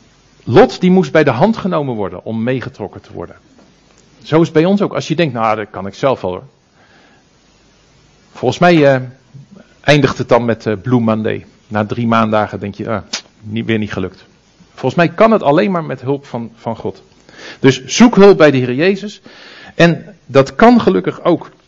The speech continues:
omdat de Heer Jezus ons, eh, ons wil helpen. En kijk, bij die,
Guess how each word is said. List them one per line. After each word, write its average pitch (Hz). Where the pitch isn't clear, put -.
omdat 135
de 135
Heer 127
Jezus 131
ons, -
eh, 101
ons 120
wil 143
helpen. 107
En 143
kijk, 196
bij 170
die, 170